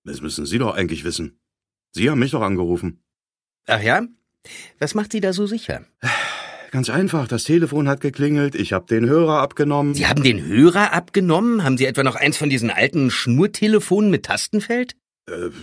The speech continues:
Speaker 1: eine Drehscheibe, aber das gehört doch gar nicht zur Sache. Ich,
Speaker 2: Oh,
Speaker 1: äh
Speaker 2: vielleicht schon. Ich hab nämlich auch so ein Ding.
Speaker 1: Ein Drehscheiben-Schnurtelefon.
Speaker 2: Mit Tastenfeld.
Speaker 1: Das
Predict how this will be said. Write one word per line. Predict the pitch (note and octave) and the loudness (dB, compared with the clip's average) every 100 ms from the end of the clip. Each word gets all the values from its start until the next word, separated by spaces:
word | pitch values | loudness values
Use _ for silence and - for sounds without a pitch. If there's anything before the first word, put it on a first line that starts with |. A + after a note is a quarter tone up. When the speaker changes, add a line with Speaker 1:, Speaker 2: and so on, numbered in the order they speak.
| - - D#2+ | -20 -20 -18
Speaker 1:
eine | D#2 D2+ E2+ E2 D2+ D#2+ E2 D2+ | -16 -12 -12 -12 -12 -16 -14 -14
Drehscheibe, | D2 G#2 G2 - A2+ G#2+ G2 E2 D#2+ | -4 -2 0 2 2 2 0 -2 -4
aber | F2+ F#2+ | -10 -12
das | F#2 - | -10 -10
gehört | - A#2+ | -6 -4
doch | A#2+ | -4
gar | B2 | -4
nicht | C3 A#2+ | -6 -2
zur | C3 | 0
Sache. | D#3 F#3 D#3 B2 | 2 2 2 2
Ich, | |
Speaker 2:
Oh, | F#2 B3 A#3+ | 0 -2 -2
Speaker 1:
äh | F#3 F#3 | -6 -4
Speaker 2:
vielleicht | E3+ D#3+ D#3 | 0 2 0
schon. | - D#3+ F#2 | 0 0 0
Ich | - - | -4 -2
hab | D#3+ E3 | 0 2
nämlich | C3 G#2 - | 0 0 0
auch | D#3+ E3+ | -4 -2
so | |
ein | G3+ | -2
Ding. | E3+ C3 A2+ _ _ _ _ - | -2 -4 -10 _ _ _ _ -8
Speaker 1:
Ein | |
Drehscheiben-Schnurtelefon. | F#2 C#3+ F#3+ D3+ D#3 D#3+ D3+ F3 A3 G#3 - C3 A2+ G2+ F2+ D2+ - | 0 2 2 2 2 2 2 2 4 2 2 0 0 0 -2 -6 -2
Speaker 2:
Mit | A#2 G#3 - | 2 2 2
Tastenfeld. | - D3 - F2 - - - - _ _ _ _ | 2 2 0 -10 -10 -14 -16 -20 _ _ _ _
Speaker 1:
Das | - | -20